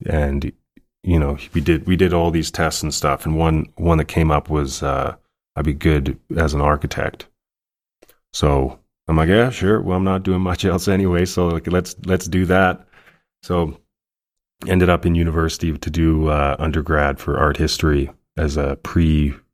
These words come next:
pre-architecture thing, and then go on to do a ma-, a master's in architecture, and went through that, like, still, like,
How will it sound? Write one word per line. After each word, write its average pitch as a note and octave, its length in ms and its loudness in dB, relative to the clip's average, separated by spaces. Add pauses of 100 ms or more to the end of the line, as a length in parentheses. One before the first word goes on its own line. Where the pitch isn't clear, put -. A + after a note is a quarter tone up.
(160)
pre-architecture - 720 0
thing, D2+ 460 -4
and D#2 80 -2
then D2 100 0
go C#2+ 140 0
on C#2+ 160 -2
to D2 80 -8
do D2 180 0
a C#2 40 0
ma-, C#2+ 180 -2 (200)
a D2+ 40 4
master's D2 480 0
in C#2+ 80 -2
architecture, - 640 -4 (600)
and D2 640 2 (540)
went G#2 220 4
through F#2+ 140 6
that, F2 340 6
like, C#2+ 320 -4
still, C#2+ 400 0
like, C#2 180 -2